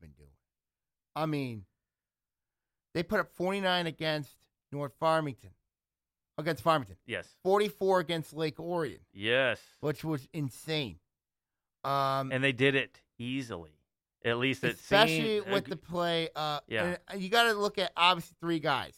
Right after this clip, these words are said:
Speaker 1: You know, Ryan Shelby has groomed in at quarterback. You look at Jasper Beeler. You look at Aaron Rice.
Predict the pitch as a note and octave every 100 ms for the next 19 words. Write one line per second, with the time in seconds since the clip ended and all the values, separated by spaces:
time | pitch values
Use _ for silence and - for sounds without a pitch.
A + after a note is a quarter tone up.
0 | _ D3 C#3 C3 B2 - _ _ _ B2+
1 | D3+ F#3 F#3 - F#3+ F3+ E3+ E3+ D#3+ _
2 | D#3+ D#3 C#3 - D3+ D#3 D3 D3+ D3+ C#3+
3 | D3 B2+ A2 E2+ C2+ _ _ _ _ _
4 | E3+ D#3 D#3 C#3 - B2+ C#3+ D#3 F#3+ F#3
5 | F#3 F3+ F3+ E3+ - _ _ _ - D3
6 | D3+ - C#3+ D#3 D3+ C#3 G#2+ -